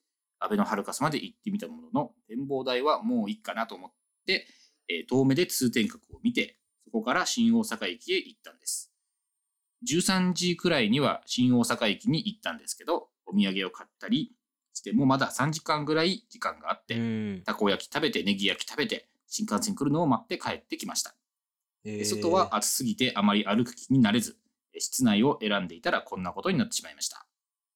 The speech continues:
Speaker 1: えー、一日目に旅の目的を果たせていたのでよかったのですが、その後ちゃんとした予定を立てていなかったので、ちょっと失敗した感があり、一緒に行った方には申し訳なかったかなと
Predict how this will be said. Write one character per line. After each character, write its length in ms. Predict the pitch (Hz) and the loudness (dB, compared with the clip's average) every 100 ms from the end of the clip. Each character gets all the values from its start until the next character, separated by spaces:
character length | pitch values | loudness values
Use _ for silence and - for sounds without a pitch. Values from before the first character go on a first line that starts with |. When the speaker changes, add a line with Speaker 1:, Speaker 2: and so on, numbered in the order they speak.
| _ _ _ _ _ - | _ _ _ _ _ -14
Speaker 1:
え 40 | |
ー、 280 | 82 78 147 - - - - | -10 -8 -8 -10 -16 -20 -6
一 200 | 226 170 | 0 2
日 220 | 175 180 | 2 4
目 100 | 185 | 4
に 120 | 165 | 4
旅 240 | 117 113 123 | 4 4 6
の 100 | 117 | 6
目 140 | 113 | 4
的 260 | - 107 135 | 0 0 2
を 60 | |
果 140 | 143 120 | 2 0
た 100 | 120 | 0
せ 120 | 107 | 0
て 100 | 92 | -2
い 80 | 85 | 0
た 80 | |
の 100 | 95 | 0
で 80 | 90 | 4
よ 80 | 104 | 2
か 100 | 95 | 2
っ 60 | - | -6
た 80 | |
の 100 | - | -12
で 100 | - | -20
す 120 | - - | -10 -2
が、 240 | 120 - _ _ _ | -2 -2 _ _ _
そ 60 | 113 | 4
の 120 | 117 | 4
後 220 | - 123 | 4 -2
ち 80 | 104 | -4
ゃ 60 | |
ん 80 | 98 | -6
と 120 | 95 | -8
し 60 | 92 | -12
た 200 | 98 95 | -6 -8
予 80 | 92 | -8
定 180 | - 95 | -10 -10
を 40 | |
立 160 | 92 - | -8 -12
て 80 | 101 | -16
て 100 | - | -12
い 80 | 101 | -6
な 100 | 123 | -4
か 100 | - | -4
っ 60 | |
た 80 | - | -10
の 80 | - | -20
で、 160 | - _ _ _ | -20 _ _ _
ち 80 | - | -12
ょ 20 | |
っ 80 | 104 | -8
と 80 | - | 0
失 240 | - 107 - | 0 0 -2
敗 140 | 98 | -2
し 60 | - | -2
た 80 | |
感 220 | - 101 87 | -2 -4 0
が 120 | 107 | -2
あ 40 | |
り、 200 | - - _ _ - | -2 -4 _ _ -6
一 100 | 208 | -2
緒 180 | - 196 | 0 0
に 100 | 180 | -4
行 40 | |
っ 40 | |
た 80 | - | -6
方 160 | - - | -8 0
に 100 | 170 | 2
は 80 | 139 | 4
申 180 | 104 - | 4 4
し 80 | |
訳 160 | - 95 | -2 -4
な 80 | - | -12
か 80 | 87 | -12
っ 80 | _ | _
た 80 | _ | _
か 120 | 160 | -2
な 100 | 190 | -2
と 160 | - | -4